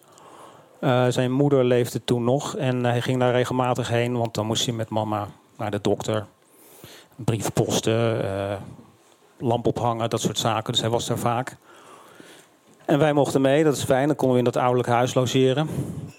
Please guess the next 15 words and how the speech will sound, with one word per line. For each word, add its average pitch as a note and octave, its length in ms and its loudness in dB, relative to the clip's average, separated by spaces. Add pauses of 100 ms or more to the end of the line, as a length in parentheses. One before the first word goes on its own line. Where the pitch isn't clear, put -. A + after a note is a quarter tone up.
(500)
Dus C3+ 180 4
in C#3 80 2
de C3 100 4
nazomer B2+ 500 4
van A#2+ 100 0
tweeduizend A#2 460 0
zes B2 240 0
zijn A#2+ 160 0
we A#2 60 2
op A#2 60 2
het A#2+ 100 -6
vliegtuig B2+ 400 0
gestapt - 400 -2
naar, A#2 280 -2
eh, A#2 180 0